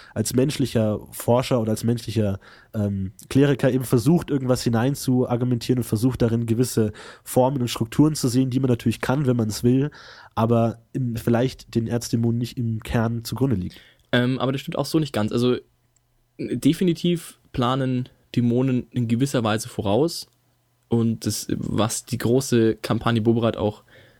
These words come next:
Speaker 2: mit sich bringt, also es ist definitiv schon ein gewisses Maß an Planung, äh, vorhanden. Zumindest bei, ja, doch, gibt's schon bedingterweise. Und auch, ähm, Paktierer können ja auch aus sehr vernünftigen Gründen Pakt eingehen. Also irgendwelche Schwarzmagier, die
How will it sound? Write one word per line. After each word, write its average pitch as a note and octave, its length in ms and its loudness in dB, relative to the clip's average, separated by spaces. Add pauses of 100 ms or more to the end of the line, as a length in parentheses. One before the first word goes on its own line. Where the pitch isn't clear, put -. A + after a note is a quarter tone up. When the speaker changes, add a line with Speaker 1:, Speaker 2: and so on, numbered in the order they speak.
(120)
Speaker 2:
mit C#3 240 2
sich - 180 0
bringt, C3+ 280 2
also A2+ 140 2
es A2+ 60 2
ist - 200 -4
definitiv C3 420 2
schon C3+ 200 2
ein A#2 160 0
gewisses B2+ 360 -2
Maß A#2 220 2
an A2 120 -4
Planung, A#2 460 0 (640)
äh, G#2+ 320 2
vorhanden. C#3+ 640 0 (960)
Zumindest C3+ 380 2
bei, A2 280 0 (160)
ja, A2 300 2
doch, - 220 -2 (260)
gibt's C#3 320 -2
schon C#3+ 300 0 (100)
bedingterweise. C#3+ 640 0
Und A#2 100 -4
auch, - 460 0
ähm, G#2 280 -2
Paktierer A2+ 680 0 (160)
können A#2+ 300 0
ja G#2 180 2
auch G#2 380 -2 (100)
aus G#2 240 -2
sehr A2 200 2
vernünftigen A#2 440 0
Gründen A2 420 -2
Pakt - 260 -6
eingehen. G2+ 500 -2
Also G#2+ 180 0
irgendwelche A#2 300 0
Schwarzmagier, A2+ 560 0
die A2 240 0